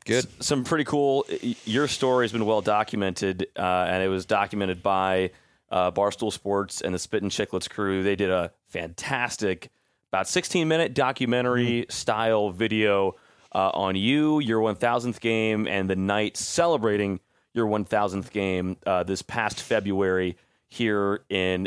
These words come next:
Speaker 2: Atlanta. And, uh, I, I'm assuming you've had a chance to, to watch it. Uh, who did you watch it with when you first popped it on?
Speaker 1: So I got, I had to work that night till eight thirty. I was on the ice.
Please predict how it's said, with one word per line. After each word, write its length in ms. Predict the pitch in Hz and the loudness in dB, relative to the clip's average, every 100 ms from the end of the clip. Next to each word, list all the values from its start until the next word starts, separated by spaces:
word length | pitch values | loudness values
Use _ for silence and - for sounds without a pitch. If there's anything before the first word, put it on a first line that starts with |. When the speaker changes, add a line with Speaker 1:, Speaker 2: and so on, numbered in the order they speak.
| - | -2
Speaker 2:
Atlanta. 540 | 104 135 190 87 78 _ 110 | 0 2 2 -2 -6 _ -2
And, 360 | 107 104 98 95 _ _ _ | 0 2 0 -4 _ _ _
uh, 20 | 98 | -2
I, 300 | 98 110 110 | 0 0 0
I'm 100 | 113 | 0
assuming 340 | - 175 175 | 0 0 0
you've 160 | 151 147 | 0 0
had 160 | 156 127 | 0 0
a 40 | |
chance 380 | - 127 127 - | 0 0 -2 -2
to, 280 | 127 117 - | 2 2 2
to 140 | 117 | -2
watch 380 | 101 110 123 - | 0 2 2 0
it. 180 | 135 - | -2 0
Uh, 140 | 95 | -2
who 140 | 92 131 | 0 -2
did 120 | 120 | 0
you 380 | 123 120 98 - | 0 2 0 -2
watch 300 | 104 104 - | 0 0 -2
it 80 | 90 | -4
with 180 | 92 90 | -6 -6
when 80 | |
you 60 | 92 | -6
first 220 | - 92 - | -6 -4 -4
popped 200 | 90 90 | -4 -4
it 80 | |
on? 200 | 87 69 - _ _ | -8 -8 -12 _ _
Speaker 1:
So 200 | - 131 | 0 2
I 140 | 127 | 4
got, 300 | 147 147 107 _ _ _ _ _ _ 110 | 4 2 0 _ _ _ _ _ _ -2
I 160 | 117 | 0
had 140 | 135 135 | 2 2
to 80 | |
work 240 | 113 123 - | 2 2 2
that 160 | 92 | 0
night 220 | 98 92 - | 0 -2 0
till 220 | 98 92 | 0 2
eight 200 | 92 - | 0 -2
thirty. 540 | - - 104 104 92 | -4 0 2 2 2
I 40 | 85 | 2
was 120 | 90 | 0
on 100 | 85 | 0
the 80 | 85 | 0
ice. 360 | 78 67 - | 0 -2 -6